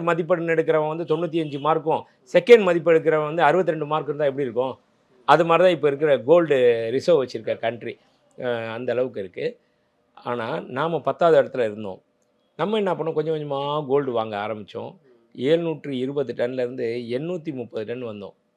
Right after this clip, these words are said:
அப்போ ஒன்பதாவது இடத்துக்கு வந்துட்டோம். கடந்த ஒரு ஆறு மாசத்துல நாம கொஞ்சம் இன்னும் திருப்பி வாங்கி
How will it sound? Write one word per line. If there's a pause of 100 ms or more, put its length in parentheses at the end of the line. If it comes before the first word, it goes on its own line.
(260)
அப்போ
ஒன்பதாவது
இடத்துக்கு
வந்துட்டோம். (680)
கடந்த
ஒரு
ஆறு
மாசத்துல (220)
நாம
கொஞ்சம்
இன்னும்
திருப்பி
வாங்கி